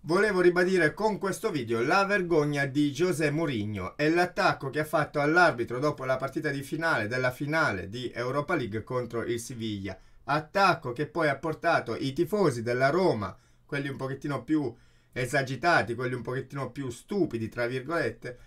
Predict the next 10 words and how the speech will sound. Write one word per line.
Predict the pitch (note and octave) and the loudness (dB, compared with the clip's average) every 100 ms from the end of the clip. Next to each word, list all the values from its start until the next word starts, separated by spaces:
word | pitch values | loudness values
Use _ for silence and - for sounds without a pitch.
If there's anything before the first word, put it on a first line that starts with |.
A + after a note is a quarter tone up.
| - - | -20 -4
a, | F#3+ F#3+ - - | 0 2 0 0
eh, | |
aggredire | C#3 B2+ B2 A#2 A2+ G#2+ G2+ D#3 D#3 F#3 D#3+ B2+ C3 | 2 4 4 4 2 2 2 0 2 0 0 0 2
l'arbitro | D#3 C3+ B2 B2 B2 | 4 4 2 -4 -4
che | E3+ E3 | -4 -4
per | E3 D#3+ | -4 -2
caso | A#2 G#2 B2 | -2 -4 -4
hanno | A#2+ | -6
incontrato | A#2 A#2 A#2+ A2+ G#2 A2 | -6 -4 -2 -2 -2 -4
poi | F#2+ F#2+ F2+ | -6 -6 -4